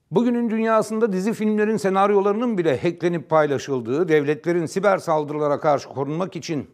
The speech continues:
e, orduları bünyesinde komutanlıklar kurduğu bir vasatta yaşıyoruz. Karşımıza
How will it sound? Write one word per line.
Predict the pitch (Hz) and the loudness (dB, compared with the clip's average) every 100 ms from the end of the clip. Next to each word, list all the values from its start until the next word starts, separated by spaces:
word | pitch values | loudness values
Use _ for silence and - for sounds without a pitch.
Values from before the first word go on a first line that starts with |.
| _ | _
e, | 135 135 127 | -2 0 0
orduları | 120 123 135 123 165 202 | -4 -2 -2 -2 -2 -2
bünyesinde | 180 160 131 156 156 | -2 -4 -4 -4 -4
komutanlıklar | 147 131 131 135 135 - 214 - | -4 -6 -4 -4 -2 0 0 0
kurduğu | 123 123 202 | -8 -6 -4
bir | 202 | -2
vasatta | 170 156 175 - 185 | -2 0 -2 -2 -2
yaşıyoruz. | 127 104 120 117 190 - _ _ _ _ _ _ _ _ | -2 -4 -6 -2 -2 -6 _ _ _ _ _ _ _ _
Karşımıza | - 214 196 156 135 127 220 | 4 4 2 -8 -8 -2 0